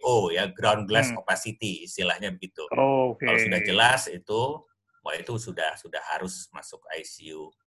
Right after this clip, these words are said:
Speaker 1: Penanganannya harus lebih
Speaker 2: Lebih
Speaker 1: komprehensif lagi.
Speaker 2: komprehensif, ya.
Speaker 1: Mm-mm. Mm-mm.
Speaker 2: Tapi sebetulnya belakangan kan kayaknya ada hal yang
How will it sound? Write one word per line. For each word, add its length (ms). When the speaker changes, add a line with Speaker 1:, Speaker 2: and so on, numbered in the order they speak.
Speaker 1:
Penanganannya 960
harus 320
lebih 560
Speaker 2:
Lebih 80
Speaker 1:
komprehensif 720
lagi. 320
Speaker 2:
komprehensif, 560
ya. 240
Speaker 1:
Mm-mm. 400
Mm-mm. 80
Speaker 2:
Tapi 280
sebetulnya 480
belakangan 480
kan 160
kayaknya 720
ada 400
hal 240
yang 280